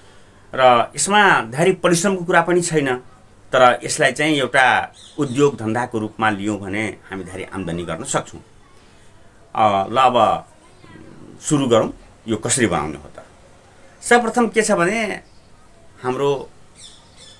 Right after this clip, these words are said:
अदुवा उत्पादन हुने क्षेत्रमै हामी बनाउँदा अझ राम्रो, छैन भने हामी अदुवा खरिद गरेर पनि बनाउन सक्छौँ। यसबाट निकै नै फाइदा हुन सक्छ। त्यो के हो भने सर्वप्रथम यो बनाउँदाखेरि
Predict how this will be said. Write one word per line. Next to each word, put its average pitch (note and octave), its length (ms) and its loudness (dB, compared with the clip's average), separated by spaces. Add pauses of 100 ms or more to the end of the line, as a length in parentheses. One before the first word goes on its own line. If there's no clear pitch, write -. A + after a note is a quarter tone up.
(140)
अदुवा C3 240 0
उत्पादन - 440 -2
हुने A2 220 -4
क्षेत्रमै G#2+ 640 -6 (420)
हामी F#2 160 -10
बनाउँदा F2+ 320 -4
अझ F#2+ 200 -8
राम्रो, F#2 500 -6 (300)
छैन G2+ 260 -4
भने F2+ 240 -6
हामी F#2+ 240 -10
अदुवा G#2 320 -4
खरिद G2 300 -10
गरेर F2+ 200 -4
पनि G#2+ 160 -6
बनाउन E2+ 260 -6
सक्छौँ। G#2+ 340 -10
यसबाट E2+ 300 -12
निकै E2+ 280 -10
नै F#2 100 -12
फाइदा - 300 -16
हुन D#2 160 -14
सक्छ। - 280 -18 (920)
त्यो B3 160 -2
के A#3+ 180 -2
हो A#3 100 8
भने G#3+ 220 0
सर्वप्रथम F3 800 -6
यो D#3 100 0
बनाउँदाखेरि C#3 840 -4